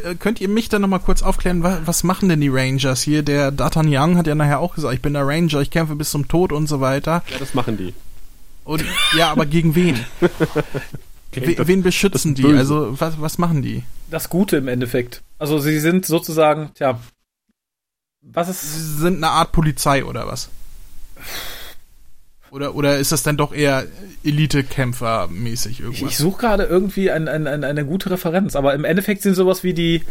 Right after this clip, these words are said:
Speaker 3: die geheime Eingreiftruppe, hm, gegen das Böse. W-, kann man
Speaker 1: Okay, was ist, was ist das Böse in dieser Serie? Sind das böse Aliens
Speaker 3: Ja,
Speaker 1: oder ist das
Speaker 3: die
Speaker 1: alles
Speaker 3: Schatten
Speaker 1: Mögliche?
Speaker 3: sozusagen.
Speaker 1: Okay.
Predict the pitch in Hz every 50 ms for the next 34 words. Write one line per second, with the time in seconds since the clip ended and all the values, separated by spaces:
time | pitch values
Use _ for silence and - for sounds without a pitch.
0 | - - - - - - - - - - - - - - 156 143 185 170 139 160
1 | 175 185 202 220 226 180 - 170 185 190 185 180 165 151 131 - - - 151 -
2 | - 139 127 120 120 123 143 160 190 220 190 - - - - - - - - -
3 | - _ _ _ - - - - - 151 151 156 160 151 117 - 151 156 151 135
4 | 120 117 120 113 110 117 117 120 - _ _ _ _ _ _ _ _ _ _ -
5 | - - - _ _ _ _ _ _ _ 196 170 143 151 - 143 - - 143 147
6 | - 170 196 208 220 202 190 - 135 - - 170 165 160 139 143 147 135 156 156
7 | - 175 170 - - - - 156 156 190 - 196 180 - 185 175 - - 165 170
8 | 180 170 175 156 143 135 135 131 127 131 135 143 143 131 147 147 147 139 - 160
9 | 151 143 143 - - 131 131 147 170 170 180 190 196 202 190 - 160 170 165 156
10 | 151 160 - - 147 139 - 156 139 143 151 - - 127 131 127 - 127 120 120
11 | 113 123 117 120 107 101 104 110 - - - - - - - - - - - -
12 | 123 120 127 131 131 139 156